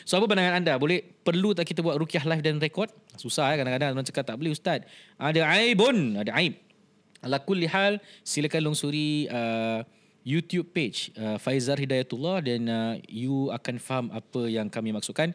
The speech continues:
Seorang yang sangat berilmu dalam ruqyah. Jadi, kitab beliau ni ada terangkan satu benda yang I feel is very, uh, how to say, eh, ex-,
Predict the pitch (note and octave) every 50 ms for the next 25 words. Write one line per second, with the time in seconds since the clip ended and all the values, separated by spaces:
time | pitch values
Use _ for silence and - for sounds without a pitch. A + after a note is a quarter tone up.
0 | - - - - - - _ - - - A#2 B2 B2 C3 C3 B2+ A#2+ - B2+ B2
1 | A#2+ B2 G#2+ A#2+ B2 A2+ A#2+ A2+ A2+ A#2 A#2 A2 A2+ A#2+ - - G#2+ F#2+ F2+ -
2 | - - - - E3 F#3+ F#3+ A#3 G#3+ - A3+ G3 - F3 F#3+ G#3+ G#3 G3 F3 E3+
3 | E3+ G3 G#3 G3 F#3 - F3 F3+ D#3+ F3 F3+ E3+ D#3 E3+ D3+ D#3 D#3 E3+ F3 A3+
4 | A#3+ A3 F3 F3+ F3+ - - C#4 B3+ G#3+ F3+ F3+ F3+ F#3+ G#3 A3 G#3 G3+ F#3 -
5 | C#3+ C#3+ C3+ C3 B2+ B2+ B2+ B2 C3 B2+ _ _ _ _ _ _ - _ _ _
6 | _ _ - _ _ _ _ _ - - - - E3+ F3+ - E3 D#3 - - D#3+
7 | C3 C3 G2 A#2 A#2+ -